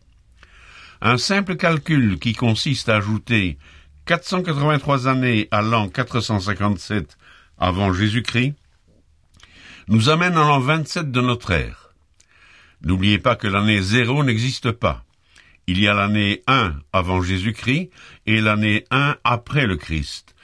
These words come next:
Vous devez donc ajouter une année pour avoir un résultat correct. L'an vingt-sept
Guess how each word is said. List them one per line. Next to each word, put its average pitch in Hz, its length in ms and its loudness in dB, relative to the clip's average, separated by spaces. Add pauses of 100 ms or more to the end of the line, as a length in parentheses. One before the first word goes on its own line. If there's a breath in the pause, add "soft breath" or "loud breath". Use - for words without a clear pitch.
(320 loud breath)
Vous 107 140 2
devez 139 220 2
donc 160 200 -2
ajouter 143 580 -2
une 160 160 2
année 147 340 0
pour 135 200 0
avoir 127 380 0
un 120 100 2
résultat 113 540 0
correct. 90 600 -6 (960 loud breath)
L'an 147 300 0
vingt-sept 165 920 -4